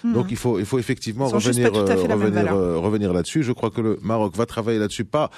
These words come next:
Speaker 2: en opposition avec la France, ce sont nos amis, mais, euh, pour, pour, euh, pour, euh, une meilleure intégration, pour un meilleur développement africain, avoir les moyens et avoir les leviers de, de, de, de, de, de sa politique. Bon, maintenant, le,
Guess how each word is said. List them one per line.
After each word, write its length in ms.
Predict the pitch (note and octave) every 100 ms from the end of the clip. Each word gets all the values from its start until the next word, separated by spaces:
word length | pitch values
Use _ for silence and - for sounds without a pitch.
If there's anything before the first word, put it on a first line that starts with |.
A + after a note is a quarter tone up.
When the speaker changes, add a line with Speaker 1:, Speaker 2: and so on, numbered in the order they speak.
| - -
Speaker 2:
en 140 | A2
opposition 540 | A#2 A#2 G#2+ F#2+ A2
avec 180 | F2+ F2
la 80 | G2
France, 240 | - F#3+
ce 60 | A#2
sont 160 | G2 F#2
nos 120 | G#2+
amis, 220 | F#3 G#3
mais, 220 | B2+ E3+ -
euh, 720 | G#2+ A2 G#2+ G2 F2+ F2+ C#2+
pour, 400 | - G#2 F#2+ E2+
pour, 240 | F#2+ F2+
euh, 300 | F#2 F2 D#2+
pour, 300 | D#2 F#2 E2
euh, 140 | E2+ B1+
une 120 | G2+
meilleure 300 | B2+ C3 G2
intégration, 540 | F#2 F2 E2+ - D#3
pour 200 | - F#2
un 40 | F#2
meilleur 260 | G#2+ A#2
développement 460 | F#2 F2+ F2+ B2 F#2
africain, 420 | B1+ - E2 D#3+ - - - -
avoir 460 | A2+ G#2 E3 D#3
les 80 | A2
moyens 360 | G#2+ G#2 C3 C#3+
et 40 |
avoir 260 | F#2 G2 B2
les 80 | G2+
leviers 240 | G#2 B2+
de, 180 | A2+ G#2+
de, 0 |
de, 920 | G2 F#2+ F2 D#2 D2 B1+ C#2 C#2+ B1+
de, 200 | F2+ F#2
de, 160 | F2+ E2
de 40 |
sa 160 | E2 A2
politique. 440 | A2+ G#2+ - - - - _
Bon, 180 | A2 G#2
maintenant, 460 | - A2 B2+ C#3 C#3+ -
le, 400 | G#2+ G#2+ G2